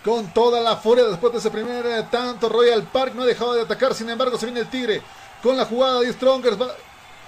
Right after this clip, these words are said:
se viene en el esférico, sin embargo interceptaba en el sector con patada, despeja Gutiérrez, a la intercepción con Orfano, se va armando la ofensiva del cuadro de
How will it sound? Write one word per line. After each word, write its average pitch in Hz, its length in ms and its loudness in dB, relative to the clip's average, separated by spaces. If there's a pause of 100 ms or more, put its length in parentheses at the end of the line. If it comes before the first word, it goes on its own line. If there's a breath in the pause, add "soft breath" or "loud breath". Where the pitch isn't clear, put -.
(180)
se 226 160 2
viene 262 260 -2
en 247 100 -6
el 254 120 0
esférico, 262 640 0
sin 240 160 -6
embargo 262 340 0
interceptaba 254 760 2
en 254 80 -2
el 262 180 -2
sector 262 420 0
con 262 160 -2
patada, 254 500 -2
despeja 240 400 2
Gutiérrez, 247 760 0 (300 loud breath)
a 208 80 0
la 247 80 0
intercepción 247 540 0
con 247 140 2
Orfano, 254 500 0
se 247 100 0
va 254 100 4
armando 247 440 2
la 247 60 2
ofensiva 254 420 -2
del 240 140 2
cuadro 254 460 4
de 226 140 2